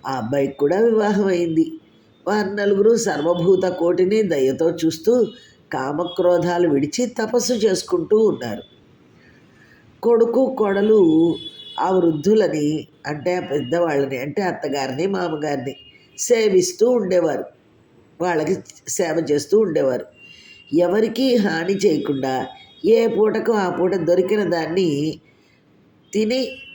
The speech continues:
తృప్తిగా జీవితం గడుపుతున్నారు. అంటే వాళ్ళు పెద్ద ఉన్నవాళ్ళు కాదనమాట. ఏ పూట దొరికే భోజనం ఆ రో-, ఆ రోజే దొరికేది. దాన్ని తిని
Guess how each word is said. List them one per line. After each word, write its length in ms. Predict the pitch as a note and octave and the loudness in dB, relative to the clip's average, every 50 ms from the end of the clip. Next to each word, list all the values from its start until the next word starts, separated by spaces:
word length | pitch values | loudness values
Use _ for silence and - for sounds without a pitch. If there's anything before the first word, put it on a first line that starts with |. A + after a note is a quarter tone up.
| - - | -6 0
తృప్తిగా 520 | G#3+ G#3+ A3 G#3 - - G3+ E3+ F#3+ G3+ A3 | 2 2 2 2 2 0 2 2 2 0 0
జీవితం 400 | G#3+ G#3+ B3 A3+ G#3 - G3+ G3+ | 0 2 2 2 2 2 0 -4
గడుపుతున్నారు. 720 | G#3 G3 G3 E3 C#3+ C3 - D3+ C3+ C3 B2 A#2 G#2 - - _ - - | -2 -2 -2 -2 -2 -4 -4 -4 -4 -2 -4 -4 -4 -6 -10 _ -6 -6
అంటే 220 | F3+ F3+ F3 A#3+ | -4 2 4 4
వాళ్ళు 260 | A#3+ A3+ A3 A3 G#3 | 6 6 4 4 2
పెద్ద 260 | - F3 D#3 D3+ D#3 G3+ | 0 -2 -2 0 0 2
ఉన్నవాళ్ళు 580 | G3+ G3 E3+ C3 C#3+ D#3+ E3+ F#3 G3 G#3+ G#3 | 2 2 2 0 -2 -2 0 2 2 2 2
కాదనమాట. 600 | - - D#3 C#3 C#3 D#3 D#3+ D#3+ C#3 B2+ C3 A#2+ - B2 - - _ _ _ _ _ _ _ _ _ - C#4+ | 2 0 0 0 0 0 0 -2 -2 -4 -4 -4 -6 -8 -10 -10 _ _ _ _ _ _ _ _ _ -2 4
ఏ 180 | E4+ G#3+ A3 | 4 4 4
పూట 280 | G#3+ G#3 G3+ A3+ A3 G#3+ | 4 2 2 2 2 2
దొరికే 400 | G3+ G3 G3+ G3 G3 - G#3 F#3 | 2 2 2 2 2 2 0 2
భోజనం 460 | F3+ E3+ F#3 E3+ F3 F#3+ G3 G#3+ A3 | 2 2 2 2 2 0 0 0 0
ఆ 220 | G#3 F#3+ F3 E3 | -2 -2 -2 0
రో-, 220 | D#3+ D#3+ D#3+ D#3 D3 - - | 2 2 2 0 0 -4 -4
ఆ 140 | D#3+ D#3+ E3 | -4 -2 0
రోజే 320 | E3 D#3 D#3+ D3+ F3 G3+ | 2 2 2 2 2 0
దొరికేది. 560 | G3 F3 D#3 D3 - - C#3+ C3 A2+ A2+ - - _ _ _ _ _ _ _ - - D#3 | 2 2 2 0 2 0 0 0 0 -2 -6 -8 _ _ _ _ _ _ _ -12 -6 -4
దాన్ని 920 | D#3+ G3 F#3+ G3+ G#3 G#3 G#3 G#3+ A3+ A3 G#3 F3+ F3 F3 F3+ F#3 F3+ - - _ _ _ _ _ - - - _ - - - _ _ _ _ _ _ _ _ - | -2 -2 0 0 -2 -2 0 0 2 2 2 2 2 0 0 0 0 -4 -6 _ _ _ _ _ -20 -20 -20 _ -20 -20 -20 _ _ _ _ _ _ _ _ -2
తిని 420 | - G#3 G#3 G#3 B3 C4 D#4 - | 0 0 2 2 0 -2 -2 -4